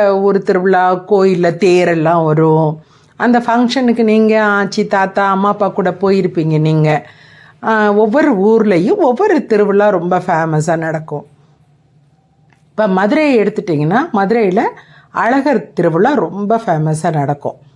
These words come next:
அழகர், கள்ளழகர் வருவாரு, மதுரைக்கு வருவாரு.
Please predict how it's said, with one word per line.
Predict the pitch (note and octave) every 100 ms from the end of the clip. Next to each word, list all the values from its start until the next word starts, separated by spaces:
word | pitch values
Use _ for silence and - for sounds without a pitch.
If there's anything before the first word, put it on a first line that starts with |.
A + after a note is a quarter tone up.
| _ _ _ -
அழகர், | F3+ F#3+ F#3 F3
கள்ளழகர் | E3 F3 F3 F3 E3 F3 E3
வருவாரு, | E3 F3 E3+ E3 F3 E3+ E3+
மதுரைக்கு | E3 D#3 D#3+ D#3 D#3+
வருவாரு. | D#3+ E3 E3+ E3 E3+ E3